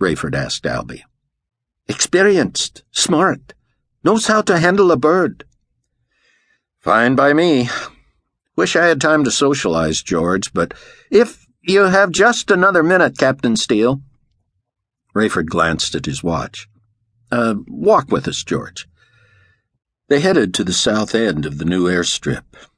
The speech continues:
Rayford's eyes and ears alert for unfriendly skies. "I'll make it quick, sir. It's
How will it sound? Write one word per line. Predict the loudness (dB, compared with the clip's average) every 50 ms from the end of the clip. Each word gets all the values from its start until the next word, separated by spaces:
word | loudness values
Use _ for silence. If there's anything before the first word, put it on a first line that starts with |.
| _ _
Rayford's | -6 -4 -4 -2 -2 -2 -4 -4 -4 -4 -6
eyes | -4 -2 -2 -2 0 -2 -2 -2 -2 -4
and | -6 -6 -8 -8
ears | -6 -4 -2 -2 -2 -2 -2 -2 -2
alert | -4 -2 0 0 0 0 -2 -4 -10
for | -8 -4 -4 -2 -2
unfriendly | -2 -4 -6 -4 -4 -4 -2 -2 -4 -4
skies. | -6 -6 -4 -4 -4 -4 -4 -6 -8 -10 -10 -10 -12 -12 _ _ _ _ _ _ _ _ _ _ _ _ _ _ _ _ _ _ _ _ _ _ -18 -14
"I'll | -10 -4 -2 0 2 2
make | 2 2 2 0 -2
it | -2 0
quick, | 0 -2 0 0 -4
sir. | -2 0 2 2 2 2 2
It's | 0 0 -2 -6 -6 -6 -10 -12